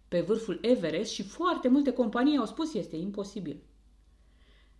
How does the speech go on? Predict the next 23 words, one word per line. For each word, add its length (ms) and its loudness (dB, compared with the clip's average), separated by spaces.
Dar 420 8
perseverența 720 2
lui 180 2
a 80 0
dat 260 -2
rezultate 720 -2
și, 480 -6
într-un 400 -2
final, 460 0
a 100 4
reușit 640 4
să 140 2
găsească 520 0
o 40 0
companie 580 -2
care 260 -2
l-a 100 -2
sponsorizat. 720 -10
Și 120 -16
când 140 -4
au 140 2
venit 240 4
din 280 0